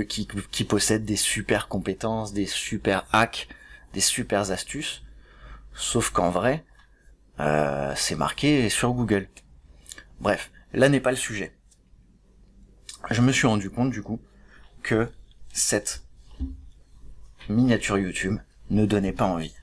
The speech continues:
Et en quelques clics, je l'ai changé. J'ai changé quelques mots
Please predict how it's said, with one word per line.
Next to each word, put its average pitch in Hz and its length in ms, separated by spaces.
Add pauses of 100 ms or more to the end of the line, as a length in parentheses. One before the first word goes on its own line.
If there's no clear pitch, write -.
(1300)
Et 147 320 (400)
en 107 100
quelques 127 360
clics, - 460 (380)
je 107 160
l'ai 117 100
changé. 101 480 (480)
J'ai 95 80
changé 98 320
quelques 120 300
mots 104 260